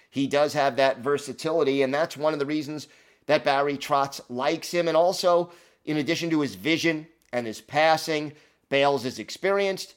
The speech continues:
He has leadership. He's responsible defensively, a-, at least positionally, getting back, back checking,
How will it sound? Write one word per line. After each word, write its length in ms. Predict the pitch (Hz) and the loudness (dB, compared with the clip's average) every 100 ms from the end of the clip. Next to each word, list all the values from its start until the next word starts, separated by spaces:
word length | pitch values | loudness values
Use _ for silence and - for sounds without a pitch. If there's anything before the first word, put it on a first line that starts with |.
| _ | _
He 140 | _ 110 | _ -8
has 200 | - 101 | -8 -8
leadership. 760 | 117 175 190 180 180 165 - _ | -4 0 0 0 2 0 0 _
He's 420 | 117 120 95 - _ | -12 -10 -10 -16 _
responsible 840 | 120 123 - 143 170 190 - 160 160 | -6 -6 -4 2 2 2 -2 -2 0
defensively, 840 | 135 - 156 156 - 147 147 151 | -2 0 -2 -2 -6 -4 0 2
a-, 240 | 135 131 - | 2 0 -2
at 180 | 131 | -4
least 280 | 131 151 - | -2 -4 -6
positionally, 920 | - 113 95 170 170 170 175 180 180 180 - _ | -8 -8 -4 -4 -2 -2 0 0 -2 -8 -20 _
getting 300 | - 147 143 | 0 2 2
back, 420 | 131 131 139 143 - | 2 4 4 0 -4
back 280 | 123 135 | -2 -2
checking, 500 | - 143 131 139 135 | -2 -2 -2 -2 -4